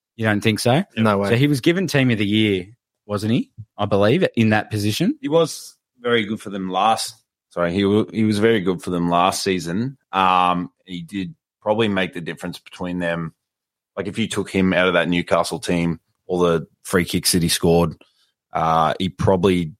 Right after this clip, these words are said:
Speaker 3: they don't make the top four. So he was
Speaker 1: Mm-hmm.
Speaker 3: very good for them. But I'd say on, on, like, one versus one, say Trent Alexander-Arnold versus him, you'd take Trent. But for that team, I think he did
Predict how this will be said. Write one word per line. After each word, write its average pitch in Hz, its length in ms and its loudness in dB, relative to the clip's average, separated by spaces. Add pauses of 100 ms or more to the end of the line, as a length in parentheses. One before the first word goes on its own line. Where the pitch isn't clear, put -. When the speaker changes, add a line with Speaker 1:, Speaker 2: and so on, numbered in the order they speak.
(240)
Speaker 3:
they 85 140 0
don't 87 180 0
make 85 160 -2
the - 80 -14
top - 220 -6
four. 98 160 2
So 98 120 0
he 101 80 2
was 104 260 2
Speaker 1:
Mm-hmm. 90 60 -8
Speaker 3:
very 98 260 4
good 95 280 -2
for 101 100 -4
them. 107 260 2
But 98 320 0 (540)
I'd 98 140 -10
say 98 280 0
on, 98 260 0
on, 92 340 -6 (260)
like, 82 240 -8
one 110 320 4
versus 101 360 2
one, 92 540 2 (600)
say 87 540 2
Trent 90 320 0
Alexander-Arnold 85 920 2
versus 82 420 -2
him, 95 320 2
you'd 82 180 -4
take 82 260 -6
Trent. 95 360 0
But 87 240 2 (540)
for - 140 0
that 80 220 2
team, 82 280 -2
I 82 60 0
think 82 240 -6
he 82 140 -8
did 78 280 -6